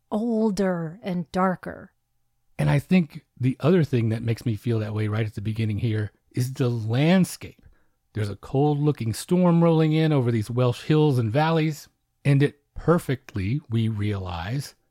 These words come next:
Speaker 2: matches Sophia's internal landscape and the way that she comes across. Cold, forbidding, turmoil on the horizon.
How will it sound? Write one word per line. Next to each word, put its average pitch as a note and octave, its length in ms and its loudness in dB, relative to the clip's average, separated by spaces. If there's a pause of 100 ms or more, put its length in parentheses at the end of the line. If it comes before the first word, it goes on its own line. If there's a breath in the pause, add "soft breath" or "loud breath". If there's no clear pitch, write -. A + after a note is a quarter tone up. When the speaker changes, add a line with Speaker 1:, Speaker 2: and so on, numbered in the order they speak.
(200)
Speaker 2:
matches B2+ 440 -2
Sophia's D#3 680 2
internal B2 600 2
landscape G#2 680 -6 (180)
and C#3+ 140 0
the D3 60 2
way F3 160 4
that D#3+ 180 -2
she F3 220 -2
comes D#3 280 -2
across. B2+ 600 -4 (280)
Cold, A#2 580 0 (240)
forbidding, A#2 800 -2 (280)
turmoil C3+ 580 4
on A#2+ 160 0
the A2 100 -2
horizon. G2+ 760 -4